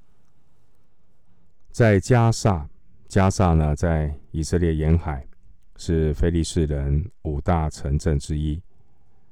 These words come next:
参孙呢，在那里与一名妓女行乐。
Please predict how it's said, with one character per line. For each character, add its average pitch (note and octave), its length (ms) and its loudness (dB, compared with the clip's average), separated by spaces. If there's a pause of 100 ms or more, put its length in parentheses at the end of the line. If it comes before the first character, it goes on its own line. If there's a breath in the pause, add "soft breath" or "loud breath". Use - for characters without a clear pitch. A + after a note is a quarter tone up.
(360)
参 G2 200 4
孙 F#2+ 200 4
呢， F2+ 160 6
在 F2 160 2
那 E2+ 200 4
里 C#2+ 280 -6 (360)
与 D2+ 280 -4
一 G2 140 0
名 D2+ 380 2
妓 F2 260 0
女 C#2 220 -2
行 C#2 300 -4
乐。 D2 260 -2